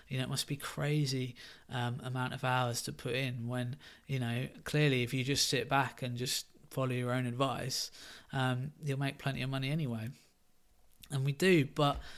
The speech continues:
what we wanna do is, is impart that on others, because we've, we've had that freedom thanks to this lifestyle, um, and we want to give that back to others, and that's why we work so hard to, to try for you guys to,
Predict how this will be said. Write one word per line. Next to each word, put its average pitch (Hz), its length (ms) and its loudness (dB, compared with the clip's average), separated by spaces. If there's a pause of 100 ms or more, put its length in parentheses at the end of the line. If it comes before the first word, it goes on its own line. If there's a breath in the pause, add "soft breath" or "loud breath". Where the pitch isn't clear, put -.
(120 loud breath)
what 147 160 0
we 139 100 0
wanna 143 240 2
do 139 340 2
is, 120 160 -4
is 123 200 -4
impart 131 400 -2
that 131 100 -4
on 135 80 -2
others, 160 300 2
because 131 300 -4
we've, 151 220 2 (140)
we've 156 220 0
had 151 220 2
that 131 220 -2
freedom 123 540 -4
thanks 143 420 0
to 135 80 -2
this 123 280 -4
lifestyle, 113 760 -4 (440 loud breath)
um, 123 480 0
and 135 120 -2
we 147 140 6
want 139 380 4
to - 120 -2
give 127 280 -4
that 120 260 -6
back 123 280 -6
to 127 200 -4
others, 131 320 -4
and 123 100 -6
that's 139 220 -4
why 139 220 0
we 131 100 -2
work 131 340 -2
so 127 280 0
hard 139 460 -2
to, 113 280 -2
to - 220 -6
try 139 420 -2
for - 160 -8
you 127 200 -2
guys 117 420 -4
to, 123 200 -6